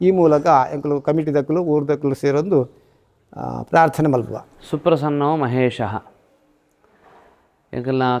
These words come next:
Speaker 2: ಕೌಡೂರು ಮಹಾಲಿಂಗೇಶ್ವರ ದೇವಸ್ಥಾನ ಅತ್ಯಂತ ಕಾರಣಿಕರ ಕ್ಷೇತ್ರ. ಮಸ್ತ್ ಜನ ಭಕ್ತಾದಿಲು ಊರ್ದಾಗ್ಲು ಪೂರ ಭಾರಿ ಭಕ್ತಿಡು ಮುಲ್ತ ಪ್ರತಿಯೊಂಜಿ ಬೇಲೆಗ್ಲ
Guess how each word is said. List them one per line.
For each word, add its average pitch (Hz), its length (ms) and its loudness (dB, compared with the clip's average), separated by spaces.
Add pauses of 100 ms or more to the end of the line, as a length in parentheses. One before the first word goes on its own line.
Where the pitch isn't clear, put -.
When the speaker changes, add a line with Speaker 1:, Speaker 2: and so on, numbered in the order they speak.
Speaker 2:
ಕೌಡೂರು 131 420 0
ಮಹಾಲಿಂಗೇಶ್ವರ 120 840 -2
ದೇವಸ್ಥಾನ 113 540 -4
ಅತ್ಯಂತ 123 360 -4
ಕಾರಣಿಕರ 120 680 -2
ಕ್ಷೇತ್ರ. 117 520 -4 (920)
ಮಸ್ತ್ 139 220 -4
ಜನ 135 280 0
ಭಕ್ತಾದಿಲು 120 640 0
ಊರ್ದಾಗ್ಲು 120 580 0
ಪೂರ 123 240 -2
ಭಾರಿ 117 280 -2
ಭಕ್ತಿಡು 120 720 -2
ಮುಲ್ತ 120 220 -6 (840)
ಪ್ರತಿಯೊಂಜಿ 170 580 0
ಬೇಲೆಗ್ಲ 131 460 0